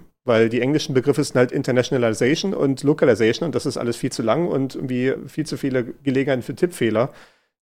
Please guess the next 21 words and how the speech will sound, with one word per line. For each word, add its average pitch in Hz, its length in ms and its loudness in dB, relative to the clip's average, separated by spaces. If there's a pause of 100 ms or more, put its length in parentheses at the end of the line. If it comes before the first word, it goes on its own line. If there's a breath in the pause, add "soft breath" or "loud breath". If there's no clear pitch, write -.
(160)
Deswegen 139 500 2
wird 147 140 6
das - 260 0
abgekürzt, 175 640 2
indem 139 240 0
man 131 180 2
sagt, 131 320 -2
bei 123 120 4
Internationalization 131 1080 0
ist - 200 -4
das 143 160 0
ein 127 160 -4
I, 208 360 -2
dann 135 180 0
sind's 135 220 -4
achtzehn 160 400 -2
Buchstaben 165 520 -2
und 135 120 -2
dann 131 120 2
ein 120 120 0
N. 139 460 0